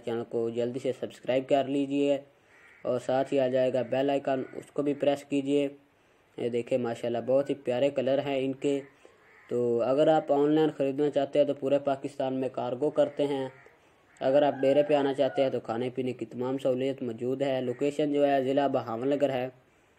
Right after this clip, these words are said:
تو شہر ہارون آباد ہے۔ یہ دیکھیں ماشاءاللہ، بہت ہی پیارے کلر کی بچڑیاں، یہ دیکھیں ماشاءاللہ، کھیری منہ سے ہیں ماشاءاللہ، بہت ہی پیارے کلر ہیں ان کے۔ تو دوستو، اگر آپ ہمارے چینل پہ نئے ہیں، ہمارے چینل کو سبسکرائب لازمی کریں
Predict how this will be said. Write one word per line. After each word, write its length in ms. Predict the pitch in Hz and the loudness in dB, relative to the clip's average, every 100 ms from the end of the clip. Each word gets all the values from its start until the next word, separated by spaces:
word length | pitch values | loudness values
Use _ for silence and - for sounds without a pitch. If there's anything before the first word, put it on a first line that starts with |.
| _ _ - | _ _ -10
تو 80 | |
شہر 300 | 123 147 151 | -2 4 4
ہارون 320 | 135 113 117 131 | 4 0 -2 0
آباد 240 | 139 139 | 2 2
ہے۔ 220 | 131 120 | 0 -2
یہ 100 | 123 | -2
دیکھیں 280 | 120 113 127 | -4 -6 -4
ماشاءاللہ، 340 | 123 123 120 113 | -4 -4 -4 -2
بہت 220 | 127 143 | 0 0
ہی 40 | 139 - | -2 -4
پیارے 260 | 120 131 | -2 0
کلر 240 | 143 127 131 | 0 0 -2
کی 180 | 127 117 | -2 -4
بچڑیاں، 540 | 113 - 123 131 127 - _ _ _ _ _ _ _ - | -4 -4 -4 -2 -4 -12 _ _ _ _ _ _ _ -10
یہ 100 | 117 | -6
دیکھیں 280 | 110 104 117 | -6 -6 -4
ماشاءاللہ، 460 | 107 104 107 104 98 - | -4 -4 -6 -6 -8 -4
کھیری 300 | 131 135 139 | -2 0 2
منہ 200 | 135 143 | 0 0
سے 60 | 147 | 0
ہیں 60 | 139 | 0
ماشاءاللہ، 380 | 139 131 131 123 | 0 0 -2 0
بہت 220 | 123 131 | 0 0
ہی 60 | 131 | -2
پیارے 300 | - 117 131 | -4 -2 0
کلر 300 | 131 123 135 | 0 0 0
ہیں 200 | 139 135 | 0 -2
ان 80 | 127 - | -4 -2
کے۔ 160 | 135 127 - - - - - - - _ | -2 -2 -10 -16 -20 -20 -18 -14 -14 _
تو 80 | - | -4
دوستو، 340 | 135 156 156 170 | 2 2 6 6
اگر 200 | 156 151 | 6 6
آپ 220 | 151 147 | 4 2
ہمارے 340 | 135 135 147 | 0 2 2
چینل 380 | 143 135 135 139 135 | 2 0 0 -2 0
پہ 80 | |
نئے 360 | 131 120 120 139 | 0 0 -2 -2
ہیں، 140 | 143 | 0
ہمارے 260 | 139 123 123 | -2 -2 -4
چینل 260 | 127 120 123 | -4 -4 -4
کو 180 | 139 | -4
سبسکرائب 580 | 143 127 - - 127 127 | -4 -4 -6 -4 -2 0
لازمی 340 | 120 120 131 143 | -2 -2 -2 2
کریں 400 | 151 151 151 | 2 4 2